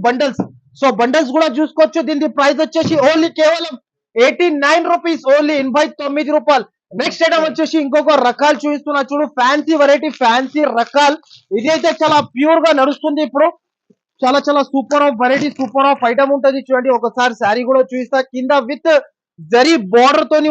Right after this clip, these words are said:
ఉంటుంది చూడండి. ఫ్యాన్సీ రకాలు ఈ రేట్ లో అయితే ఎక్కడ కూడా దొరకవు మనకి. ఫ్యాన్సీ రకాలు, ఫ్యాన్సీ ఐటమ్ ఉంటది చూడండి. న్యూ వెరైటీ, న్యూ రకాలు ఉంటది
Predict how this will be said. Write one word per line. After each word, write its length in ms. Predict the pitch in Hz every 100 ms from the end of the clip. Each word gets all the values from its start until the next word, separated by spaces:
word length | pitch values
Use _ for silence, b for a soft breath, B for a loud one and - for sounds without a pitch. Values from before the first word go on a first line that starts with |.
| 294
ఉంటుంది 300 | 294 285 294
చూడండి. 280 | 277 254 277 311 - _ _
ఫ్యాన్సీ 420 | 220 240 277 311 294
రకాలు 320 | 269 269 294 277
ఈ 20 | 262 233
రేట్ 200 | 294 294
లో 60 |
అయితే 140 | 294 285
ఎక్కడ 180 | 277 285 285
కూడా 120 | 294 269
దొరకవు 280 | 262 247 277
మనకి. 240 | 269 254 285 -
ఫ్యాన్సీ 380 | 226 247 254 285 247
రకాలు, 260 | 262 277 -
ఫ్యాన్సీ 360 | 208 226 240 269 233
ఐటమ్ 220 | 262 269
ఉంటది 240 | 254 262 262
చూడండి. 320 | - 240 240 285 _ _ _ -
న్యూ 160 | 220 330 311
వెరైటీ, 280 | 302 311 311 277
న్యూ 100 | 311 262
రకాలు 300 | 240 285 302 311
ఉంటది 260 | 285 285